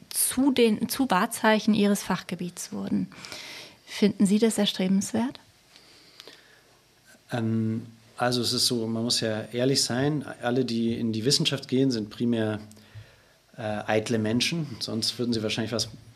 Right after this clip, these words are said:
Speaker 2: irgendwo hingehen, wo sie mehr Geld verdienen. Aber, ähm, äh, Wissenschaft hat ja was damit zu tun, dass man versucht, natürlich primär, ähm, irgendwas rauszufinden,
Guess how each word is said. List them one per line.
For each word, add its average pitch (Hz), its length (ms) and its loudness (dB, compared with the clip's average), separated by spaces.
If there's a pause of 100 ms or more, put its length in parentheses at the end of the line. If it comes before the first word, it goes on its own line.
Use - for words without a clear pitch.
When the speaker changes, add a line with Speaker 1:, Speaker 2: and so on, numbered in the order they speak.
(240)
Speaker 2:
irgendwo 117 300 -4
hingehen, 117 220 0
wo 110 60 -2
sie 107 80 -2
mehr 104 140 -2
Geld 117 240 -2
verdienen. 135 640 0
Aber, 113 360 -2 (120)
ähm, 110 260 -4 (720)
äh, 113 240 0 (120)
Wissenschaft 139 440 0
hat 131 120 2
ja 120 120 2
was 113 100 -2
damit 120 220 2
zu 113 80 -2
tun, 143 320 2
dass 120 160 2
man 113 400 0 (240)
versucht, 117 720 -2 (180)
natürlich 117 500 -2 (520)
primär, 131 540 4 (220)
ähm, 113 400 -2
irgendwas 123 360 0
rauszufinden, 170 720 4